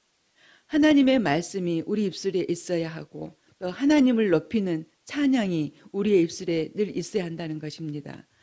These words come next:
하나님과 대화하는 기도 소리가 늘 있어야 하고 서로 사랑을 고백하며 일으키는 말들이 끊임없이 우리 교회에 있어야 있기를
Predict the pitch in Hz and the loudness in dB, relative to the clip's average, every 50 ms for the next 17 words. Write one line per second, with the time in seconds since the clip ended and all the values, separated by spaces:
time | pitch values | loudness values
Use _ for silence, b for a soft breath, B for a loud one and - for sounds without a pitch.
0 | B B B B B B B B B 302 311 285 302 311 277 277 233 269 240 233 | B B B B B B B B B 2 4 6 6 6 6 6 4 2 0 2
1 | 214 196 180 185 180 180 180 175 - - 240 220 254 254 254 254 202 190 185 156 | 0 -2 -2 -2 -2 -4 -4 -6 -4 -4 0 0 0 0 2 2 2 2 2 0
2 | 170 156 151 156 - 226 247 247 202 190 - - 214 202 185 156 - 160 170 156 | 0 -2 -2 -2 0 0 0 0 0 -2 0 0 0 0 0 -6 -10 -10 -12 -12
3 | - 156 156 139 147 - b b b b b _ - 294 240 233 214 190 175 - | -8 -6 -6 -6 -6 -8 b b b b b _ -2 2 4 4 4 2 0 -4
4 | - _ _ _ _ _ - 240 220 220 214 202 202 220 247 277 294 B B B | -8 _ _ _ _ _ -8 -4 -4 -2 -2 -2 0 0 0 0 -2 B B B
5 | B _ _ _ - 208 180 185 185 185 - - 190 165 160 156 156 151 156 _ | B _ _ _ -8 -4 2 2 2 2 2 -10 -8 -6 -4 -4 -4 -6 -8 _
6 | _ - 226 254 269 262 - 220 208 208 196 170 147 156 160 165 170 165 160 160 | _ -6 0 0 0 0 0 -4 -2 -2 -2 -2 -2 -2 -2 -2 -2 -4 -4 -8
7 | - _ - 330 302 311 285 254 196 175 - - 160 160 - 175 180 190 151 - | -8 _ -4 0 2 2 2 2 2 0 -4 -6 -6 -4 -4 -4 -4 -6 -4 -2
8 | 185 170 170 180 180 - - 196 - - 196 185 170 170 165 156 156 160 - _ | -2 -2 -2 -2 -4 -6 -8 -10 -8 -4 -2 0 0 0 -2 -4 -6 -8 -10 _
9 | - 170 165 208 240 240 | -10 -6 -4 -4 -4 -4